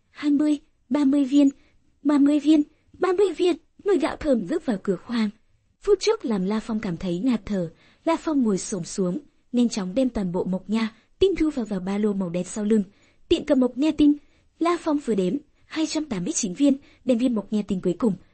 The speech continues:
để vào trong ba lô. Tìm La Phong đập mạnh như là tiếng trống dồn. Đe câu các phương thế lực ba ngày cộng đến, tìm kiếm Mộc Nha Tinh số lượng công khai,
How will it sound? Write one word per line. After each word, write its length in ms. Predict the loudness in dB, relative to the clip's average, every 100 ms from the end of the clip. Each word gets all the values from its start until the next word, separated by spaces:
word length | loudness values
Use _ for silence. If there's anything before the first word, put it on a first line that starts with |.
| _ _ -2
để 100 | 0
vào 180 | 0 -6
trong 260 | -4 -4
ba 120 | -2 0
lô. 220 | 0 -2 -8 _ _ _
Tìm 200 | 0 0
La 180 | -2 -6
Phong 240 | -6 -4
đập 120 | -4
mạnh 300 | -4 -4 -4
như 100 | -4
là 120 | -4 -4
tiếng 260 | -4 -4
trống 220 | -4 -6
dồn. 240 | -4 -4 -4 -6 _ _ _ _ -4
Đe 160 | -2
câu 260 | -2 -4 -2
các 160 | -4
phương 200 | -2 -2
thế 160 | 0 0
lực 140 | -2 -2
ba 160 | -2 0
ngày 200 | -2 -4
cộng 220 | -4 -2
đến, 220 | 0 0 -4 _ _ _ 2
tìm 180 | 4 4
kiếm 220 | 0 -2
Mộc 220 | -4 -4
Nha 140 | -4 -2
Tinh 200 | -2 -2
số 180 | -2
lượng 200 | 0 -2 -2
công 140 | -4
khai, 300 | -2 -2 -2